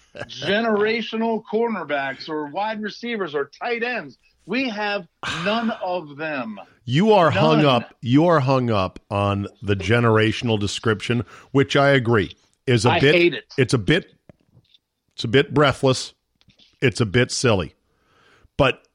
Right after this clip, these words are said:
Speaker 1: look at it like, what guy has the best chance of being a ten-year stud for your team? Take
Speaker 2: They,
Speaker 1: him.
Speaker 2: there are probably five Hall of Famers in this draft, minimally.
Speaker 1: W-, how do you know which
Speaker 2: The
Speaker 1: ones are
Speaker 2: draft
Speaker 1: which?
Speaker 2: doesn't end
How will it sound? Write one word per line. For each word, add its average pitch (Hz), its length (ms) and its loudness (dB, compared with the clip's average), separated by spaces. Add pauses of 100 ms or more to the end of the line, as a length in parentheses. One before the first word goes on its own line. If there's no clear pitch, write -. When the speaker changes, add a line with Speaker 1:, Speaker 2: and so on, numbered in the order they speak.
(100)
Speaker 1:
look 165 320 2
at 208 60 2
it 143 160 0
like, 117 380 2 (120)
what 120 420 -2
guy 135 260 4
has 117 240 2
the 131 100 -6
best 117 400 -2
chance 101 600 -4
of 101 180 -4
being 107 280 2
a 92 80 -2
ten-year 117 640 -2
stud 90 560 -6 (500)
for - 200 -6
your 104 180 0
team? 87 380 -8 (380)
Take 131 240 0
Speaker 2:
They, 147 100 0
Speaker 1:
him. 101 280 0 (200)
Speaker 2:
there 139 320 -2
are 131 140 0
probably 151 680 -4
five 131 500 -8
Hall 135 300 -6
of 113 100 -12
Famers 117 440 -12
in 107 140 -6
this 104 200 -8
draft, 113 560 -6
minimally. 117 640 -2 (640)
Speaker 1:
W-, 104 400 -12
how 98 220 -2
do 117 60 0
you 120 100 2
know 117 160 2
which 120 200 2
Speaker 2:
The 117 80 -4
Speaker 1:
ones 127 220 4
are 127 140 4
Speaker 2:
draft 123 40 2
Speaker 1:
which? 156 180 4
Speaker 2:
doesn't 170 440 -6 (160)
end 139 480 -8